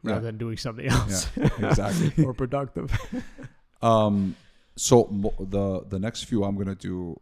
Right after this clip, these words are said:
Speaker 1: uh, but I'll go one at a time, obviously, is, uh, mostly T V shows. So one of the T V shows that I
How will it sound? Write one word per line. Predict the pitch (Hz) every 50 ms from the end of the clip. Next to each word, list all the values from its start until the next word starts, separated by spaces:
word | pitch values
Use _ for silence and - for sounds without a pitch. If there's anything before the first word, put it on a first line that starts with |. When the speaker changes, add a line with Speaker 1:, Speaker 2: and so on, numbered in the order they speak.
| _
Speaker 1:
uh, | - - 90 87
but | - 101
I'll | 92 95 92
go | 92 92
one | 92 92 90 90
at | 87
a |
time, | - - 90 85 85 85
obviously, | 85 82 92 - - 90 87 85 85 -
is, | - 92 92 87 - - -
uh, | 85 80 76 76 78 82 87
mostly | 90 92 - - - 90
T | - - - 87
V | 87 90
shows. | 101 - - 87 87 87 - - _ - - - _ _ -
So | - - - 107 95
one | 95 92 90 90 92 95 95 104 110 117 120 117 - -
of | 101 98 98 98 98 98 95 92 - - - -
the | 95 98 95
T | - - - - 98 90
V | 85 92 95
shows | - - - 95 90 87 87 92 - - - -
that | 92 87 90 - - - _ _ - - _ _ _ _ -
I | 101 95 90 92 92 90 82 82 80 67